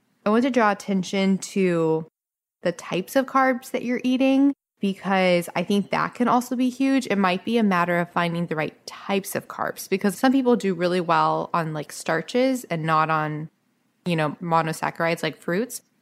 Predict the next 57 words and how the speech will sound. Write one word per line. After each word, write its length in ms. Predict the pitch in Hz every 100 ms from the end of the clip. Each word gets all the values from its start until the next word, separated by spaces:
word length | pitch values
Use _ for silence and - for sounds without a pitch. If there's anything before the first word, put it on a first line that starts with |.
| _
whereas 200 | 180 180
other 200 | 185 185
people 340 | 190 196 175
do 180 | 170 170
more 260 | 160 160 156
better 520 | 165 160 160 151 151 151
with, 240 | 147 147 - _
like, 180 | - -
fruits, 640 | - 320 269 262 - - _
but 160 | 170 170
not 320 | 175 156 -
starches. 580 | - 170 160 - 170 175
Like, 200 | 165 -
for 100 | 196
me 160 | 208
personally, 500 | 202 190 180 214 226
I 80 | 208
do 200 | 175 175
really 180 | 165 165
well 180 | 160 156
with 120 | 160
fruits, 420 | - 170 226 254
but 200 | - 151
if 120 | 151
I 80 | 160
have 200 | 165 156
starches, 460 | - 151 147 175 170
I 100 | 160
get, 260 | 156 -
like, 220 | 147 143 -
brain 260 | 151 151
fog 400 | 143 151 147 147
and 120 | 147
fatigue. 340 | 139 151 151 147
And 80 | 147
I 60 |
definitely, 480 | 151 147 - 202 196 -
I 60 |
get 200 | 170 185
that 260 | 196 190 -
feeling. 320 | 165 165 190
I 140 | - 202
know 100 | 208
what 120 | -
you're 100 | 185
talking 280 | - 156 165
about, 180 | 175
David, 260 | 175 185 185
where 100 | 175
you 100 | 160
just 220 | 170 170 -
feel 320 | 170 160 165
like 200 | 160 165
you're 80 | 160
not 300 | 156 151 -
in 140 | 156
fat 280 | - 143 -